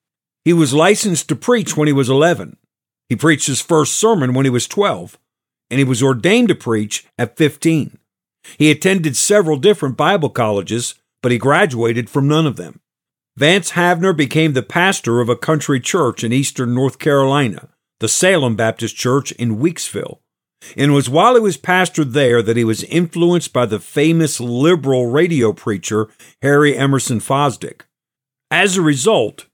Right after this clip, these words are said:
Vance Havner began to drift from the Bible preaching of his youth, and he started preaching themes that attracted crowds,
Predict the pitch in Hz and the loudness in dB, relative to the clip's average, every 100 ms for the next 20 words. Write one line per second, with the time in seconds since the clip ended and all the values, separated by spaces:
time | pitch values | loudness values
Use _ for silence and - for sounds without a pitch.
0 | - 104 165 165 - 190 190 123 113 120 | -6 0 2 0 0 2 2 0 -2 -2
1 | 131 143 120 120 - 170 175 - - 117 | 0 0 0 -4 0 0 0 -4 -6 -2
2 | 113 127 143 131 123 - 202 196 - 117 | 0 0 0 2 -2 0 -2 -2 -2 -2
3 | 113 113 101 151 165 - - _ _ _ | -2 -4 -4 -4 -4 -10 -20 _ _ _
4 | - 120 120 180 175 151 - 185 170 165 | -4 -2 0 2 4 2 2 0 2 -2
5 | 139 - 175 185 185 131 120 113 170 160 | -2 0 0 2 0 0 -2 -4 -2 -2
6 | - 117 - 185 185 80 - - - | -2 -8 -4 -2 -2 -4 -10 -14 -16